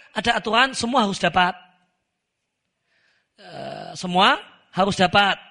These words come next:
Ya, boleh hibah kepada anak, namun semua harus dapat.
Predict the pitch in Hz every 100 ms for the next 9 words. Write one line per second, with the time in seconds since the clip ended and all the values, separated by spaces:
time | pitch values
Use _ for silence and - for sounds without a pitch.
0 | _ _ 170 262 330 311 247 254 262 202
1 | 185 185 226 208 - - _ _ - 247
2 | 277 277 339 330 247 - 202 196 170